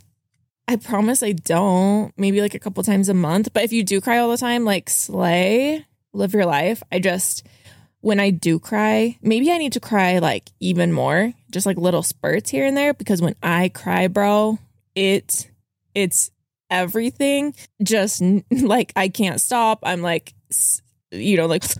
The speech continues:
<laughs> like, doing that whole, like, trying to catch your breath and breathe thing. And it's, like, something that happened two weeks ago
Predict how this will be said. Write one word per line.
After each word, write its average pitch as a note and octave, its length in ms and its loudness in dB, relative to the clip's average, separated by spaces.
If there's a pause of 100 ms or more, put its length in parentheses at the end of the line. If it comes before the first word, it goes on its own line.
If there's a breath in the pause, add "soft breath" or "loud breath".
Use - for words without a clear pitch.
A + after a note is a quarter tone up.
(100)
<laughs> - 280 -6
like, G3+ 200 0
doing F3+ 300 0
that F3 200 -2
whole, G#3+ 220 0
like, - 300 -2 (180)
trying F3 260 0
to E3 200 -2
catch F3+ 240 -2
your E3+ 80 0
breath E3+ 260 0
and E3 140 -2
breathe G3 340 0
thing. G3+ 360 2 (520 loud breath)
And B3 100 0
it's, - 160 -2
like, G3 300 0 (580 loud breath)
something G3+ 520 0
that F#3 160 0
happened F#3+ 420 0
two A#3 220 -4
weeks G3+ 260 -2
ago F3 380 0